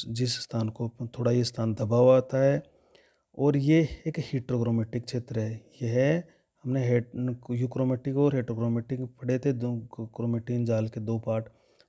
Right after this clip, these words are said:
तो ये heterochromtic क्षेत्र, अ, होता है,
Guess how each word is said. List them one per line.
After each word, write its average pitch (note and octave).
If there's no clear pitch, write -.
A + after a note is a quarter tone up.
तो C#3
ये C#3+
heterochromtic A#2+
क्षेत्र, C3+
अ, A#2+
होता B2
है, G#2